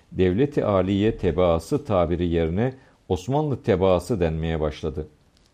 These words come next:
Genç Osmanlılar saraya ve Babali'ye karşı hürriyet ve meşrutiyet için mücadeleye giriştikleri zaman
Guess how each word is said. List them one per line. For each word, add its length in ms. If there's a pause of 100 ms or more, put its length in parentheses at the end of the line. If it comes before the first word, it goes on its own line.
(300)
Genç 280
Osmanlılar 600
saraya 480
ve 160
Babali'ye 580
karşı 460 (440)
hürriyet 480
ve 80
meşrutiyet 680
için 240
mücadeleye 640
giriştikleri 720
zaman 380